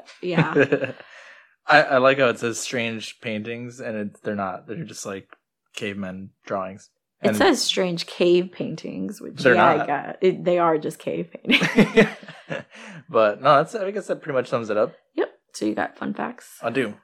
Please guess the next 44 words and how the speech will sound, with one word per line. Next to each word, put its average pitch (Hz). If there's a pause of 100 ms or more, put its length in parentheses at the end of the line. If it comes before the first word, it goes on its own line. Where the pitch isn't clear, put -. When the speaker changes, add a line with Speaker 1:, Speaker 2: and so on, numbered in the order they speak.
(140)
Speaker 2:
So 139
I -
have 185
a, 202 (120)
a 113 (200)
bunch, 139
actually, 101
more 127
than 127
a 113
lot 113
of 107
the 98
other 113
movies. 95 (280)
Uh, 101 (160)
some 135
of 123
the 110
ones 110
I 110
wanna 104
cover 110
are 104
from 104
spook -
isles 113
dot 101
com, 156 (180)
but 127
the 156
crawlers 180
were 135
played 135
by 120
professional 151
actors. 170 (160)
Like, 113
Speaker 1:
So 214
they're 202
not 180
Speaker 2:
not 147
stunt - (120)
people. -